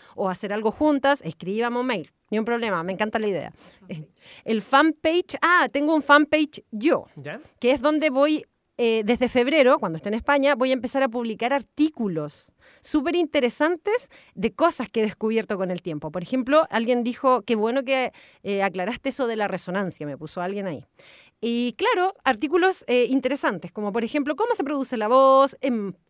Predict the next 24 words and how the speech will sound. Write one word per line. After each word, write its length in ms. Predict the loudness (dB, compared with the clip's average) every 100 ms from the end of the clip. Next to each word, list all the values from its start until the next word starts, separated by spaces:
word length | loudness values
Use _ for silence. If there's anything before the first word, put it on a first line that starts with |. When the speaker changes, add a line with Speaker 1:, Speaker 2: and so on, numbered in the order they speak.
| _ _ _
Speaker 1:
sencillos 340 | -8 -4 -4
pasos, 320 | -2 -4 -4 -10
digamos, 460 | -6 -2 0 0
de 80 | -2
forma, 500 | -2 -2 0 2 0 -4
eh, 340 | -6 -4 -6
sencilla 420 | -8 -8 -4 -4
de 100 | -4
comprender. 540 | -4 -6 -6 -6 -4 -6 -10 -20 -20 -2
Pueden 300 | 0 0 -2
entrar 280 | -2 0 2
a 60 | 2
mi 100 | 2
fanpage, 560 | 2 2 -2 -8 -12 _
que 220 | -2 -2
es 160 | -4 -10
Mariela 680 | -8 -4 -2 -2 2 0 0 _
Gamboa. 580 | -4 -2 0 -4 -8 -12 _ _ _ _ _ _ _ _ -10
Opción 420 | -10 0 0 0
cero. 240 | -4 -8 -16 -2
Ah. 1120 | 4 8 10 10 8 6 6 6 4 4 2 -2 -10 0 4
<laughs> 720 | 4 2 -6 -14 -16 -12 -4
Speaker 3:
Muy 140 | -2
bien, 720 | 0 0 -2 -2 -4 -4 -8